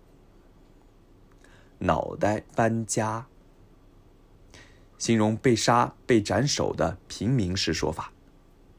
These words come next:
殺されるの俗な言い方の一つです。日本語の首が飛ぶに近いニュアンスを持ちます。例文。我要向上面提副社长的意见。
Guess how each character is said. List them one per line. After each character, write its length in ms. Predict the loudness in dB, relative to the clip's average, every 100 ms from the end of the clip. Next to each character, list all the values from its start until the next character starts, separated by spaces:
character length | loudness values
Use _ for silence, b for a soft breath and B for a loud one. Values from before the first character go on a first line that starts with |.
| -20 _ -20 _ -20 B B B B -14 -4
殺 240 | 0 0
さ 120 | 0
れ 140 | 2 2
る 220 | 2 0 0
の 220 | 0 0 B B -6
俗 280 | -4 0
な 100 | 2
言 100 | 2
い 60 | 2
方 220 | 0 0
の 100 | -2
一 180 | -2 -4
つ 100 | -2
で 120 | -4
す。 160 | -4 -12 -20 -20 -20 -20 b b -4
日 120 | 0
本 180 | 0 2
語 80 |
の 220 | 2 0 -2 b -4
首 280 | 0 4
が 120 | 2 2
飛 160 | 2
ぶ 240 | 4 2 0 -6
に 140 | -4 -2
近 240 | -4 -2 0
い 60 |
ニ 120 | 0 0
ュ 60 |
ア 60 | -2
ン 40 |
ス 140 | -2 -2
を 60 |
持 120 | -2
ち 140 | -4 -4
ま 80 | -4
す。 160 | -6 -10 _ -20 _ -20 -20 -20 -20 B B B -2
例 180 | 0 2
文。 240 | 0 -2 -8 -20 -20 -20 -20 _ -20 -20 b b b b b b
我 120 | 6
要 120 | 6
向 180 | 4 2
上 160 | 4
面 240 | 4 4 2
提 160 | -2
副 220 | 0 2 6
社 120 | 6
长 200 | 4 2
的 80 | 2
意 120 | 2
见。 200 | 0